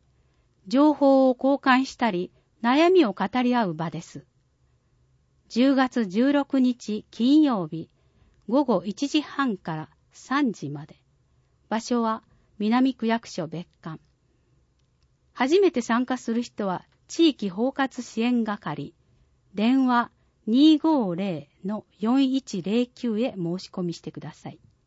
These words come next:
地域支え合い課、地域支援第一係、電話二五零の四一三三、ファックス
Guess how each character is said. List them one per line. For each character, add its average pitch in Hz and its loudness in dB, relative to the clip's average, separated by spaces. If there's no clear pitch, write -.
地 359 2
域 196 -4
支 - -10
え 269 0
合 226 -2
い 220 -6
課、 - -10
地 311 2
域 202 -4
支 - -8
援 202 -2
第 196 0
一 277 -2
係、 170 -8
電 262 4
話 285 6
二 262 4
五 302 2
零 233 2
の 170 -2
四 233 0
一 262 -4
三 214 -6
三、 160 -8
フ 285 0
ァ 302 2
ッ - -2
ク - -20
ス - -10